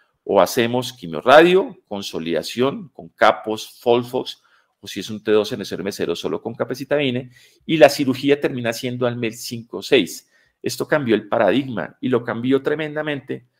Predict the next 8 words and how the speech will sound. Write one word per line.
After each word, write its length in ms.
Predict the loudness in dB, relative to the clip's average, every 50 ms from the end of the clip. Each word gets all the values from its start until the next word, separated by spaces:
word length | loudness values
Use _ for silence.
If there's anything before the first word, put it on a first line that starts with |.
| _ _ _ _ _ _
porque 260 | -2 0 0 2 0 0
los 120 | 0 0
pacientes, 640 | -2 -2 -2 -4 -4 -2 0 0 0 -2 -6 -8 _
una 240 | -2 0 2 4 6
vez 140 | 4 4 2
usted 220 | 0 -6 -4 -4
los 80 | -2 0
diagnostica, 720 | 0 0 0 -2 -6 -6 -6 -4 -4 -4 -4 -4 -6 -12